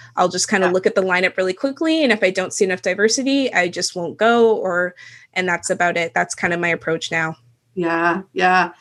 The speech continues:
Speaker 2: It's, um, I'm, I've been starting to coach more, uh, people outside of Canada and the States,
Speaker 1: Mm-hmm.
Speaker 2: you know, or, you know, just different cultures in general. And,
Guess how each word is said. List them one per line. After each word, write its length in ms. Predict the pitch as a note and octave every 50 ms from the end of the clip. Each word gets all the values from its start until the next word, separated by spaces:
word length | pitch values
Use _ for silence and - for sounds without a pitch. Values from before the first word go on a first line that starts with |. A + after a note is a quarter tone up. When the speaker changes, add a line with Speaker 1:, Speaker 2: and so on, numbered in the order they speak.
| - - - - - - - _ -
Speaker 2:
It's, 400 | C#4 C#4 C#4 - - - - -
um, 420 | B3 A3 G#3 G3+ G3+ G3 - - -
I'm, 440 | - A3+ A#3 A#3 A#3 A3 G3 - - -
I've 160 | A3 A3 A3
been 100 | B3+ A#3+
starting 340 | A#3 - - A3+ G#3+ G#3 G3+ -
to 100 | A#3 A3+
coach 580 | - - - G#3+ G3 G3+ G3 - - - - -
more, 800 | A3+ A3 G3+ F#3 F#3+ F#3+ F#3+ F#3+ G3 G3 G3 G3 F#3+ F#3+ F#3+ - _ _ _ _ _ _ _ _ _ _ _ _ _ _ _ _
uh, 220 | - - - - - _ _ _ - - -
people 600 | - - C4 - A#3+ A3 G#3+ G3+ G3 G3+ G3 - - _ _ _ _ _ -
outside 520 | A#3 A#3+ A#3+ A#3+ - C4+ A#3 A3 A3 A3
of 120 | A3+ G#3 G#3
Canada 420 | - - A3+ G#3+ G#3+ G#3+ A3 A3+
and 160 | G#3 G#3 G#3
the 60 | G3+ F#3+
States, 580 | - - - G3 A#3 D#4+ E4+ E4+ - - - - _ - -
Speaker 1:
Mm-hmm. 320 | A#3 A3+ G#3+ A3 G#3+ G3+ G3
Speaker 2:
you 60 | - - G#3
know, 120 | G3+ F#3+ F#3
or, 720 | - - A3+ A3 G#3+ G#3 G#3 G#3 G3+ G3 F#3+ G3 - - - - - - _ -
you 300 | B3+ C4 C4+ C4+ C#4+ B3+
know, 100 | A#3 A3
just 340 | G#3+ C4 C4 G#3+ G#3 G#3
different 600 | F#3+ F#3+ B3+ C4+ C4+ C4+ C#4 A#3 G#3+ F#3+ - -
cultures 560 | - - A#3+ B3 A#3+ - - C#4 C4+ B3 A3+ A#3
in 160 | G#3 G3+ F#3+
general. 440 | F#3+ G3 F#3 G#3+ A#3+ B3+ B3 A3 G3+
And, 200 | F#3+ F#3+ F#3